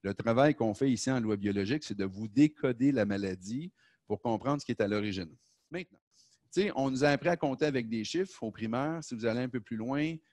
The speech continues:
vous allez apprendre à compter, mettons, en chimie, comme je vous disais tantôt.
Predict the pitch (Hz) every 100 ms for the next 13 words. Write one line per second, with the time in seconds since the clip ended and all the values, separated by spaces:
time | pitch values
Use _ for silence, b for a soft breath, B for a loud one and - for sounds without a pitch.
0 | _ 95 104 110 104 131 127 110 110 104
1 | 127 123 117 107 101 117 107 104 110 107
2 | 143 180 107 104 104 98 117 113 98 139
3 | 135